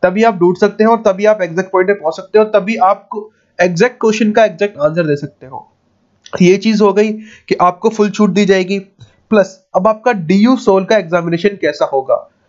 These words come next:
हाउ, तो सबसे जो बड़ा डाउट है आपका हाउ, ये मैं आपको आज clear करने वाला हूँ। देखिए,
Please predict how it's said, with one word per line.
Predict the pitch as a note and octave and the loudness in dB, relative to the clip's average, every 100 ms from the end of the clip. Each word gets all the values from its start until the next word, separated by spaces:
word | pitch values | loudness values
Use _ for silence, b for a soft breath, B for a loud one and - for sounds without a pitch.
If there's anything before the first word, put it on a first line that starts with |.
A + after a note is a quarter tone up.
| _ _ _ _ _ | _ _ _ _ _
हाउ, | - F#3 F3+ - - _ _ _ | -2 0 0 -4 -12 _ _ _
तो | F3 | -4
सबसे | F#3+ G3 B3 | -4 -2 -2
जो | B3 | -2
बड़ा | G3+ D#3 F3 G#3+ | -2 -2 0 0
डाउट | F#3 F#3 F#3+ | 0 -2 0
है | G3+ | -2
आपका | G3+ G#3+ | 0 -2
हाउ, | G#3 D#3+ G3 - _ _ - | 0 0 0 -4 _ _ 0
ये | F3 | 0
मैं | G#3 | 2
आपको | A3 A3 A#3+ | 0 0 0
आज | G3 G#3 | 0 0
clear | - F3 F#3+ | 0 -2 0
करने | F#3+ G3 | 0 2
वाला | E3+ D3+ | 0 0
हूँ। | F3+ | -2
देखिए, | D3+ C#3 D3+ C3 | -4 -8 -10 -20